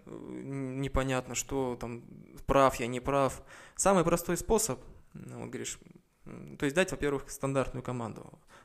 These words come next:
Go round flaps. Или командир, уходим. А, но при этом он продолжает заход на посадку. И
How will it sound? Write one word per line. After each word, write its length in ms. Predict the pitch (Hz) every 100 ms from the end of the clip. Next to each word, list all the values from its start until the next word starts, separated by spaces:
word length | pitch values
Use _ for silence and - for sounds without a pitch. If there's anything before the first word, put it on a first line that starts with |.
| -
Go 160 | 156 170
round 180 | 147 139
flaps. 400 | 123 113 - - - _ _ _ - _
Или 140 | 117
командир, 320 | 117 139 151 151
уходим. 440 | 151 123 110 98 - - _ _ - - _ _ -
А, 580 | 127 123 123 123 120 120 -
но 340 | 139 156 151
при 180 | 156 185
этом 400 | 226 127 113 - - - -
он 140 | 156
продолжает 480 | 156 139 135 139 143
заход 260 | 127 - 127
на 80 |
посадку. 560 | 117 120 - 107 - - -
И 400 | 139 151 143